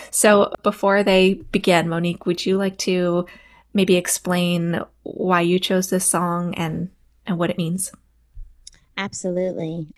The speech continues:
Speaker 2: This song is called Do It Again by Elevation Worship, and it was meaningful for me to pick this song because it, it kind of helped describe the different,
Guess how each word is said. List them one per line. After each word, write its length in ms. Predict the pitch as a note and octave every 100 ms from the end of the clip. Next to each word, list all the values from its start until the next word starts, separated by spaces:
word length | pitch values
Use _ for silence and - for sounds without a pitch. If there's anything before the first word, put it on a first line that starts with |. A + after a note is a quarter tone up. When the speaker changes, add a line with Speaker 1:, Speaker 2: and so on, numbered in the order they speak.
| _
Speaker 2:
This 160 | C#4 -
song 300 | F4 C4+ A3+
is 180 | F#3+
called 360 | - F#3+ F3+ E3
Do 160 | F3+ F3+
It 120 | F#3
Again 480 | A#3 F3 F3 A3 C4+
by 200 | F#3 E3+
Elevation 640 | E3 E3+ E3+ E3+ E3+ G3 F#3
Worship, 480 | E3 D#3 F3+ F3+ - G3+ -
and 640 | F3 E3+ E3 D#3+ D#3+ D#3+ _ -
it 80 | G3
was 220 | G3+ F#3+
meaningful 800 | F#3+ G3+ G#3+ A3 - F#3 F3+ F3+
for 220 | - F3+
me 180 | F3+ F#3
to 120 | F3
pick 200 | - E3
this 300 | E3 E3 F#3
song 520 | - F3 E3 D#3+ D#3 D#3+
because 540 | E3 E3 F3+ E3 D#3+
it, 160 | E3 - - - - - - - - - - -
it 100 | G3
kind 240 | G#3+ C4
of 60 | B3+
helped 200 | A#3+ -
describe 720 | G3 - F#3 F3+ F3 E3+ F3 _ _ _ _ _ _ -
the 180 | - F3
different, 640 | E3+ F#3 - F#3 F3 E3+